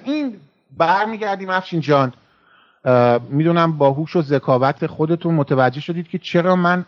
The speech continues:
اول برنامه رو با وندل‌ها و بینظمی و قرون وسطی آغاز کردم.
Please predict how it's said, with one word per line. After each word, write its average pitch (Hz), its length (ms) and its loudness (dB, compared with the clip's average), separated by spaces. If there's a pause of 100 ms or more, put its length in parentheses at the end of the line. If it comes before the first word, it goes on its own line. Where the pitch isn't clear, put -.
اول 131 420 0
برنامه 127 460 0
رو 160 160 -4
با 151 160 -2
وندل‌ها 123 1000 -2 (520)
و 139 120 2
بینظمی 139 1000 0 (240)
و 135 60 4
قرون 135 380 0
وسطی 131 360 -2
آغاز 107 280 -2
کردم. 104 300 -10